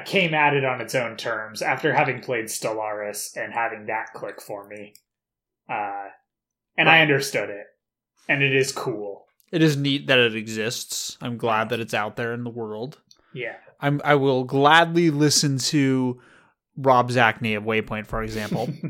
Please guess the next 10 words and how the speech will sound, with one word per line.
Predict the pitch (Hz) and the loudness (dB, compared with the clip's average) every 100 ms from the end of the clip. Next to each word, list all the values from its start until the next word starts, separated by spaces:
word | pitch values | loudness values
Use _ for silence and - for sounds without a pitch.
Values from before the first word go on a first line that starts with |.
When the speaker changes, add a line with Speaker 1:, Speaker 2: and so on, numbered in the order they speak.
| - - - | -10 -10 -8
Speaker 1:
<laughs> | - - - - - - | -8 -8 -10 -16 -18 -10
Speaker 2:
talk | - 165 160 | 2 2 4
about | 143 131 | 4 4
that | 131 117 | 2 2
game | 120 107 | -2 -2
for | 113 | -2
hours | 107 107 107 | -4 -6 -10
on | 107 101 | -12 -14
end. | 82 - - _ _ _ _ _ _ _ _ _ _ _ _ _ _ | -18 -20 -20 _ _ _ _ _ _ _ _ _ _ _ _ _ _
Speaker 1:
Yeah. | 185 - | -4 -4